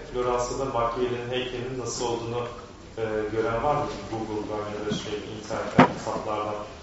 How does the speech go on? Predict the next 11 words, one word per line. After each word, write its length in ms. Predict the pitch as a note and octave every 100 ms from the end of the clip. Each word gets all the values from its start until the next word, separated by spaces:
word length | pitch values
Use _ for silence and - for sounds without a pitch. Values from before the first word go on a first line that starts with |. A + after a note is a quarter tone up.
| - - -
oldukça 500 | A#2+ A#2+ B2+ - C3
şeytani 520 | B2 A2+ G#2+ A#2 A2 -
bir 340 | A#2 G#2+ A2
bakış 220 | G#2+ - A2+
atan 260 | G#2+ B2 B2
bir 160 | A2 A2
Machiavelli 600 | A2 G#2+ A2+ A2 G#2 - - - - A2+
heykeli 460 | A2 G#2 A2 G#2
var 140 | G2 F#2+ - -
Floransa'da. 580 | G#2 G2 F#2+ - - - -
Onunla, 300 | F2 - A2